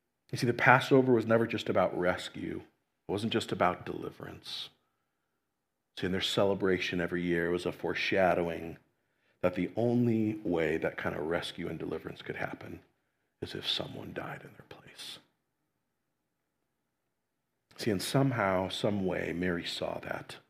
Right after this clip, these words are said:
What the Pharisees missed in their, in the face of out, their outright prophecy from God, Mary saw clearly as she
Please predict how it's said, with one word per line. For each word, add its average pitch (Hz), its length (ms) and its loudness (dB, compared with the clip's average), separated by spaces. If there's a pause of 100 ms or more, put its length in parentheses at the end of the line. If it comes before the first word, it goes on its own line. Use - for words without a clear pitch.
(680)
What 135 120 8
the 113 80 2
Pharisees 135 720 10
missed 117 460 4
in 113 140 2
their, 101 260 2 (180)
in 113 80 0
the 98 80 2
face 127 400 6
of 110 200 2
out, 120 180 8
their 117 260 6
outright 123 440 12
prophecy 127 680 4
from 101 300 0
God, 85 420 0 (1400)
Mary 98 240 0
saw - 260 -4
clearly 85 540 -6
as 85 80 -4
she 87 380 -2